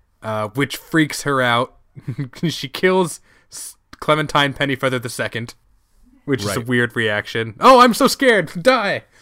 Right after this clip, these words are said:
Speaker 2: Yeah, blonde Clementine was not right for this world. She lasted a very short period of time.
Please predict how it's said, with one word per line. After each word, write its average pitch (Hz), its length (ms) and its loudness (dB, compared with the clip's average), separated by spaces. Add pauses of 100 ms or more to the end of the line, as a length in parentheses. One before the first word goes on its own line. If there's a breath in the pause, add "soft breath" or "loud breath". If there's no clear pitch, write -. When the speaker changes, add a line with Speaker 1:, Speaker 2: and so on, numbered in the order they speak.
(440 soft breath)
Speaker 2:
Yeah, 98 280 -4
blonde 139 560 0
Clementine 120 720 0
was 101 200 -6
not 113 380 -2
right 113 320 -4
for 113 100 -10
this 101 240 -8
world. 98 360 -8
She 120 180 -8
lasted 113 460 -2
a 95 40 -10
very 104 380 -4
short 87 320 -12
period 80 260 -10
of 78 60 -18
time. 69 260 -16